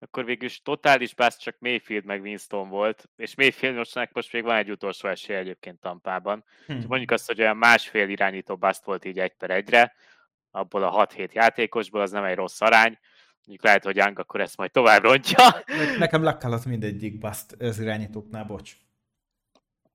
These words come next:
Speaker 1: Ja, hát jó, nálad Kyler Murray bust, tehát nálam nem. Tehát, hogy azt még, azt én még nem jelentem ki.
Speaker 2: Ja, jó, jó, jó, oké, ezt elfogadom.
Speaker 1: Ö, hát én még Mayfield itt is csak félig jelentem ki, ezt mondom, mert hogy még van egy esélye, és a Tampában amúgy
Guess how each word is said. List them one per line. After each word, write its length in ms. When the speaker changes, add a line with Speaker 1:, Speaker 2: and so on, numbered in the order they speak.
Speaker 1:
Ja, 100
hát 160
jó, 100
nálad 220
Kyler 320
Murray 180
bust, 260
tehát 160
nálam 300
nem. 200
Tehát, 180
hogy 140
azt 180
még, 160
azt 260
én 100
még 140
nem 180
jelentem 380
ki. 60
Speaker 2:
Ja, 120
jó, 120
jó, 280
jó, 200
oké, 240
ezt 180
elfogadom. 420
Speaker 1:
Ö, 120
hát 160
én 60
még 140
Mayfield 320
itt 160
is 100
csak 140
félig 320
jelentem 380
ki, 120
ezt 180
mondom, 300
mert 180
hogy 140
még 140
van 140
egy 160
esélye, 340
és 140
a 40
Tampában 560
amúgy 300